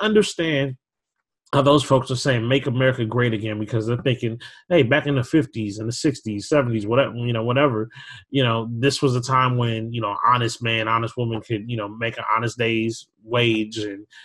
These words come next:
you know, that was enough to feed your family and, you know, feed the dog and, you know, live life." And now that, you know, and now that's much harder to do. So that made, that made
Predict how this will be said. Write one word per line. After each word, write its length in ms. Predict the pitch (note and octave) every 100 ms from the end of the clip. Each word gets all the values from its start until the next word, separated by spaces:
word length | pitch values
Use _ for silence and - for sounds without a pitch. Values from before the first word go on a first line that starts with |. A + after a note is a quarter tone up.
| -
you 100 | A#2+
know, 160 | A2 G#2
that 140 | A2
was 140 | A#2 A2
enough 180 | A#2+ -
to 80 | B2
feed 260 | A#2+ A#2+
your 100 | C3+
family 480 | - A2+ A2+ B2 A#2
and, 220 | G#2 G#2+ _
you 100 | A#2
know, 240 | G2 A#2+ - _ - _
feed 160 | B2 A#2+
the 60 | B2+
dog 420 | A2+ A#2 A#2+ A2
and, 140 | G2+ - - -
you 100 | C3
know, 140 | B2 A#2
live 260 | A2+ D3+
life." 400 | C#3+ G3 D#2 - - - - _ _ _ _ _
And 160 | D3 C3+
now 160 | C3+ C#3
that, 260 | C#3 C#3 -
you 160 | D3
know, 140 | A#2+ A#2+
and 180 | A2+
now 240 | A#2+ B2 B2+
that's 320 | A#2+ A#2+ -
much 180 | B2 A#2+
harder 260 | C3 A#2
to 100 | A2
do. 220 | A2+ F3+ B2+
So 140 | C3
that 300 | A#2 F3 F#3+
made, 320 | G3+ D#3+ -
that 180 | E3 D#3
made 240 | F#3+ D#3